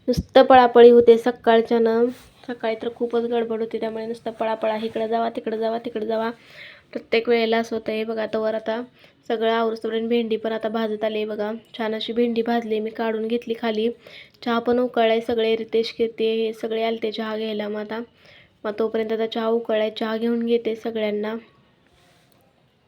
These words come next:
हे बघा, चहा ओतून झाला. सगळ्या पोरांचं शाळेचं तर आवरून घेतलेलं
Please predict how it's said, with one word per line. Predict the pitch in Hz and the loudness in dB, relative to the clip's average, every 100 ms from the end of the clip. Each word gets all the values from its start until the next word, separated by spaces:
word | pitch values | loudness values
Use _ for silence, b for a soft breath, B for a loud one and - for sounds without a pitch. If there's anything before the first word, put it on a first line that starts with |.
| _ _ _ _ b b _ - | _ _ _ _ b b _ -6
हे | |
बघा, | 262 247 | -2 -2
चहा | 240 247 | -2 -2
ओतून | 240 240 240 | 0 0 0
झाला. | 233 226 226 | 2 2 0
सगळ्या | 240 233 233 | 0 0 0
पोरांचं | 247 240 233 233 240 247 | 0 -2 -2 -2 -2 -2
शाळेचं | 254 240 226 233 240 | 0 0 0 -2 -2
तर | 240 | 0
आवरून | 233 233 226 233 | 0 -2 -2 -2
घेतलेलं | 247 233 220 226 | -4 -4 -4 -4